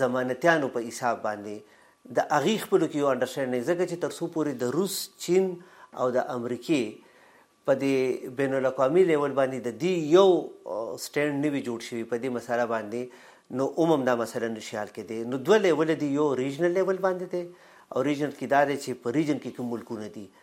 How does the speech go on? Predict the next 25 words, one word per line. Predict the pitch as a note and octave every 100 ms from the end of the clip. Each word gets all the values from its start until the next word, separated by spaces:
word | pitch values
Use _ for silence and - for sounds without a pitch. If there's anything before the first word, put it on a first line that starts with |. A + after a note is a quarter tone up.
| _ _
پاکستان، | G#2+ A#2 A2+ - B2+ C3 C#3+ C#3+ C#3 _ _ _
هندوستان، | A#2 A2+ G#2+ - B2+ C3+ C#3 C3+ A2
افغانستان | G2+ G#2 G2+ - B2 B2+ A#2
او | A2+ G#2 G2+
ایران، | A2 G2+ F#2+ - _ _ _ _ -
دې | F3 G3
سره | D3 B2+
خپلو | - B2+ A#2+
کې | G#2 -
کینی | A2+ G#2 G2+ - _ _ - _ -
او | B2+ B2
دې | A#2+ F#3 F#3
څه | D3 B2
داسې | D3 C#3+ C3+
خپلو | D3 C#3
کې | C#3+ B2
لوزونه | A#2+ A2+ C#3+ C#3+
وکړي، | C#3 - B2 A2+ A2+ - B2
اګریمنټ | A2 A2+ C#3 C#3
یې | A#2+
ساین | C3 A#2+ A2+
کړي | A2+
چې | A#2 A#2+
یاره | B2+ B2+ - - - - -
موږ | C3+